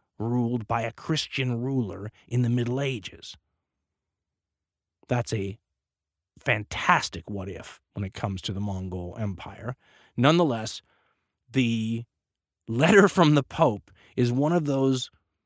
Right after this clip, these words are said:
communications that if Kuyuk was thinking about converting to Christianity, that letter might have talked him out of it, because the letter translated, you know, four different times that John of Plano Carpini hands to the new Mongol ruler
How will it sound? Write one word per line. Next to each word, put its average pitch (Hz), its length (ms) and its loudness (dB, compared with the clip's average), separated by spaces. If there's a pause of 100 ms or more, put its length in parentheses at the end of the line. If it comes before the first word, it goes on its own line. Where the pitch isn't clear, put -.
(220)
communications 127 1000 2
that 120 120 2
if 120 140 -4
Kuyuk 233 340 4
was 147 140 2
thinking 175 340 2
about 113 340 0 (320)
converting 135 440 4
to 110 80 -4
Christianity, 117 920 -2 (280)
that 170 180 6
letter 160 240 10
might 127 180 8
have 113 80 -4
talked 117 320 -2
him 117 80 -4
out 110 160 -4
of - 100 -12
it, - 140 -16
because 110 320 -6
the 113 100 -4
letter 185 460 2 (460)
translated, 135 640 4
you 120 60 2
know, 101 80 -2
four 143 220 2
different 143 260 -2
times 104 480 -4 (320)
that 107 120 -4
John 160 240 2
of 160 100 -2
Plano 151 300 -2
Carpini 117 540 -6
hands 156 600 0
to 139 220 -4
the 120 120 -2
new 127 180 0
Mongol 117 500 0
ruler 101 460 -6